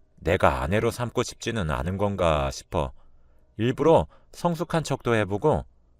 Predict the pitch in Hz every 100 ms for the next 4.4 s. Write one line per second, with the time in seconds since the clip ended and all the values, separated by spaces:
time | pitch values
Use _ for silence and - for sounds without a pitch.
0 | _ _ _ - 92 131 131 135 135 123
1 | 110 101 95 80 71 85 90 69 - 120
2 | 110 110 95 78 90 110 67 65 _ _
3 | _ _ _ _ - 127 165 160 156 123
4 | 123 123 127